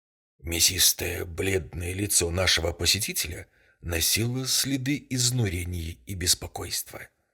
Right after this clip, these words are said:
Мешки под глазами приобрели, очевидно, после нескольких бессонных ночей свинцовый цвет. Губы были страдальчески сжаты, а подбородок, несколько дней небритый, был покрыт щетиной.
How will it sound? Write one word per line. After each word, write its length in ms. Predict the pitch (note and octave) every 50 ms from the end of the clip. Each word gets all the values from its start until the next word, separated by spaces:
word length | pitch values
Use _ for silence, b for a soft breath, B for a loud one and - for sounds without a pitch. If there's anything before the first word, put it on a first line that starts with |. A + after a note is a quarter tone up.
| _ _ _ _ b b b b b b b b b b
Мешки 520 | - A#2 D3 D3 - - - F#3+ F#3+ F#3+ F#3
под 260 | - - F#2+ F2+ F#2+
глазами 600 | F#2+ G2 G2+ G2+ F#2+ G2 F#2+ F#2 F#2+ F#2+ F#2+ G2
приобрели, 760 | F2+ - G#2 F#2+ G2+ F#2+ F#2 G#2 A2 G#2 G2+ G#2 F#2+ - B B B B B B
очевидно, 520 | - G#2+ - - G#2 G#2+ G#2+ F#2+ G#2 G2+
после 400 | - - G2+ G2 - - G2 G2+
нескольких 520 | G2 G2+ G2 F#2 - - F#2 - F#2 F#2 F2
бессонных 520 | D#2+ F2+ F2 - F#2 F#2+ F#2 F2 - -
ночей 460 | F#2 F2+ - - - F#2+ F#2 E2 E2
свинцовый 640 | E2 - - E2+ G2 F#2 - - - F2 D#2+ D#2+ E2
цвет. 540 | - - - F#2 G#2+ C#3 D3+ - - - - _ _ _ _ _ _ _ _ _ _ _ _ _ _ _ _
Губы 400 | - E2+ F2+ A#2 B2 G2+ G2 F#2
были 320 | E2 F2+ F#2+ F#2 F2+ F2+
страдальчески 1120 | E2+ - - - F#2 E2+ F#2 D#2 D2 C#2 F#2 F2+ E2+ D#2 - - D2+ C#2+ - - - - D#2
сжаты, 640 | C#2+ C#2 C2+ - - C#3 D#3 D3+ - D#3 D#3 D3+ D#3 B B B B B B B
а 320 | F#2+ G2 G2 F#2+ F#2+ F#2+
подбородок, 800 | F#2+ - - F#2+ F2+ F2+ G#2 D3 F#3+ G#3+ G#3 C#3+ G2 - - b b b b b b b -
несколько 640 | F#2+ G2 G2 F#2 F2 - - - E2+ E2+ - F2+
дней 280 | E2+ D2+ D#2 F#2 F2+ E2+
небритый, 720 | E2 E2+ E2 D2 A2+ B2+ D#3 D#3+ - _ - D#3 D#3+ E3
был 480 | D#3+ D3+ A2+ D#2 - F#2+ F#2 F#2+ G#2 A2
покрыт 640 | - - A#2 A#2 - - - - F2 F2+ - _ -
щетиной. 880 | - - - - - - G2 - - - F2+ F2 F#2 G#2 - - -